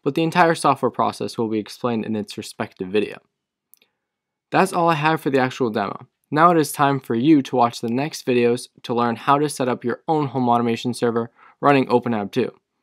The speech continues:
Alright, thank you for watching, and if you have any questions, leave them in the comment section below, or head over to the M K smart house dot com slash forum,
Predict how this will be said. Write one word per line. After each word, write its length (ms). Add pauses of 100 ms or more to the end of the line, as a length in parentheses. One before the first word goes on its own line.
(360)
Alright, 300
thank 220
you 80
for 160
watching, 400
and 80
if 120
you 80
have 160
any 200
questions, 500
leave 200
them 180
in 80
the 80
comment 340
section 320
below, 380 (360)
or 180
head 120
over 300
to 120
the 160
M 220
K 200
smart 260
house 180
dot 200
com 260
slash 240
forum, 340